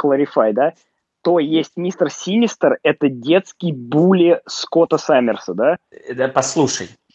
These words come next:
Speaker 2: Вот, вот
Speaker 1: Какое
Speaker 2: ты
Speaker 1: же
Speaker 2: подожди,
Speaker 1: количество
Speaker 2: пожалуйста.
Speaker 1: проблем у Клэрмонта
Speaker 2: Подожди,
Speaker 1: вообще, в принципе?
Speaker 2: подожди. Подожди. Это на самом деле была достаточно прикольная концепция. Значит, этот маленький мальчик, он не может развиваться дальше, но при этом он бессмертен.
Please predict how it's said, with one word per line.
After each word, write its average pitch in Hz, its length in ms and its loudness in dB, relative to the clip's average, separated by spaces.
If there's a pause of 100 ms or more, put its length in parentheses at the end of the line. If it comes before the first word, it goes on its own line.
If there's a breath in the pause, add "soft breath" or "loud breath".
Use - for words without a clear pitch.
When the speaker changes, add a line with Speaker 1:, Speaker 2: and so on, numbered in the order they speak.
(100)
Speaker 2:
Вот, 127 140 -20
вот 127 120 -4
Speaker 1:
Какое 156 420 2
Speaker 2:
ты 175 60 -2
Speaker 1:
же 170 100 2
Speaker 2:
подожди, 160 260 2
Speaker 1:
количество - 300 -4
Speaker 2:
пожалуйста. 143 280 2
Speaker 1:
проблем 139 400 2
у 143 60 -4
Клэрмонта 135 400 2
Speaker 2:
Подожди, 117 240 -6
Speaker 1:
вообще, 107 280 0
в - 120 -4
принципе? 135 260 2
Speaker 2:
подожди. 120 420 0 (520)
Подожди. 127 440 0
Это 131 300 -2
на 170 100 2
самом 170 220 -2
деле 160 160 0
была 151 220 4
достаточно 147 400 -4
прикольная 143 440 0
концепция. - 500 -8
Значит, 117 340 -8
этот 220 240 -2
маленький 160 360 -2
мальчик, - 380 -4
он 160 140 -4
не 175 100 -2
может 165 340 -4
развиваться 127 600 -2
дальше, 131 340 2
но 139 80 0
при 143 160 -4
этом 175 180 -2
он 147 120 2
бессмертен. 131 600 -6